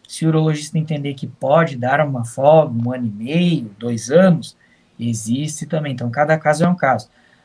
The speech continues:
Mas eu volto a salientar que é importante buscar a consulta médica. Se o médico for urologista, ótimo. Se não for, o médico vai dar o, o,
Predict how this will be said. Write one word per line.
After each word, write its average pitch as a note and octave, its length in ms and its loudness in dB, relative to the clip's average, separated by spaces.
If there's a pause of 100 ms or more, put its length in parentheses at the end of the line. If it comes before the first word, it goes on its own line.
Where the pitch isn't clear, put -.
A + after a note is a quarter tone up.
Mas B2 160 -4
eu C3 120 -6
volto C#3 300 0
a D3+ 40 -6
salientar D3+ 720 -2
que D#3 340 -4 (400)
é A#2+ 60 -6
importante B2 880 -2
buscar C3+ 640 -2 (600)
a B2+ 100 -8
consulta C3+ 760 -6
médica. C3 800 0 (720)
Se - 220 -6
o F3 80 2
médico D#3 500 2
for D#3+ 460 0
urologista, C#3 840 -4
ótimo. F#3 540 4 (100)
Se - 220 -4
não F3+ 220 6
for, D#3 420 0 (380)
o E3 120 -4
médico E3 600 0
vai C#3 480 -2
dar D#3 440 -4 (200)
o, F3+ 60 -6 (240)
o, F3 100 -12